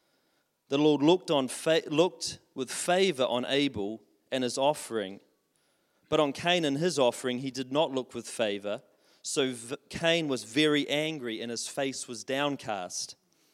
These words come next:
Then the Lord said to Cain," so this is implying a personal relationship. He said to him, he spoke to him.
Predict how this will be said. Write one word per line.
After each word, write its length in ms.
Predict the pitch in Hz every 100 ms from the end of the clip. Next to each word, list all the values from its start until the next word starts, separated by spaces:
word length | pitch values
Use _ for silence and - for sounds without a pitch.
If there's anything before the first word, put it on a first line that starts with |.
| _ _ _ _ _ _ _ _
Then 200 | 170 214
the 100 | 208
Lord 260 | 180 165
said 320 | - - 175 -
to 80 | 151
Cain," 420 | - 127 101 98
so 180 | - 143
this 420 | 175 185 - -
is 180 | 151 135
implying 800 | 135 - 151 143 135 120 110 127
a 140 | 113
personal 580 | - 135 120 - 123 117
relationship. 800 | 113 104 101 - 101 - 113 180 _ _ _ _ _ _ _ _
He 120 | 147
said 420 | - - 196 190
to 140 | 147 120
him, 140 | 117
he 100 | 120
spoke 560 | - - - 175 185 -
to 180 | 139 120
him. 260 | 120 92